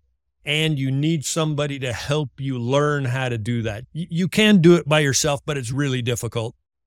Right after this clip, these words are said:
more difficult than it needs to be. So, uh, r-, reach out to one of us, Myra and Doctor Sam and Geoff and Jeff and, and, my, and myself.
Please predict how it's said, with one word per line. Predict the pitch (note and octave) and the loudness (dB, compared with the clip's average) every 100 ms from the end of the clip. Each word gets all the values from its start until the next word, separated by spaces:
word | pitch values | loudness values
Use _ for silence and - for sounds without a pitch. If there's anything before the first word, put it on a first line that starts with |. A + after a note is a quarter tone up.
| _ _ | _ _
more | C#3+ F#3 F#3 | 0 2 4
difficult | D#3+ C#3+ D3 C3 | 2 0 -2 -2
than | C3+ B2+ | -2 -4
it | |
needs | C3+ D3+ A2 | -2 -4 -4
to | A#2 | -6
be. | A2 A#2 A2+ | -6 -4 -4
So, | - C3 A2+ | -4 -6 -8
uh, | C#3+ | -10
r-, | C#3 D#3 D#3+ | -10 -12 -10
reach | D3+ G3+ F#3+ A3+ | -4 -4 0 2
out | E3+ - | 0 0
to | C3+ | -2
one | D3 C#3+ | 0 0
of | C3 | 0
us, | D3 B2 - | 0 -2 -4
Myra | C#3 D3+ F3+ D#3+ C#3+ | -4 -2 0 0 -2
and | B2+ B2+ | -2 -2
Doctor | D#3+ - C3+ | -2 -2 -8
Sam | - D3+ D#3+ D3 | -2 0 0 0
and | B2 A2+ _ _ _ | -4 -8 _ _ _
Geoff | A2 E3 F#3 D#3 C3+ | -8 -2 2 4 2
and | C#3 | -2
Jeff | G#2+ D#3 D3+ C3+ | 0 4 4 2
and, | C3 C#3+ | -6 -6
and, | C#3 C3+ | -8 -6
my, | C#3+ | -8
and | C#3 C3+ | -8 -6
myself. | C3+ - E3 D3+ | -6 -2 0 0